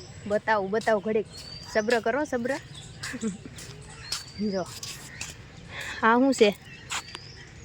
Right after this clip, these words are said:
કોને ખબર આ શું છે એમ? કંઈક છે જો. હાલો તમને બતાવો આગળ અહીંયા. હું, મને ના ખબર શું છે એમ.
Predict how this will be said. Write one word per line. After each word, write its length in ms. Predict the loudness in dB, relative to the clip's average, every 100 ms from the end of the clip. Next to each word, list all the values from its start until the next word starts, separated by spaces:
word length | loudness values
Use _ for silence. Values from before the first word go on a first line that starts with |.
| -16 -14 -14 -14 -12 -12 -12 -12 -12 -12 -12 -12 -12 -12 -8 8
કોને 340 | 10 12 12
ખબર 320 | 12 12 12
આ 100 | 12
શું 260 | 12 10 10
છે 200 | 10 10
એમ? 140 | 8 2 -8 4
કંઈક 160 | 4
છે 320 | 4 4 6 6
જો. 180 | 4 0 -10 -18 -18 -14 -14 -14 -14 -14 -14 -12 -12 -12 2
હાલો 200 | 8 8
તમને 240 | 10 10 10
બતાવો 360 | 8 10 10
આગળ 240 | 10 10 8
અહીંયા. 200 | 10 10
હું, 200 | 12 12
મને 280 | 12 12 12
ના 120 | 10
ખબર 320 | 8 6 6
શું 180 | 6 6
છે 100 | 4
એમ. 140 | 2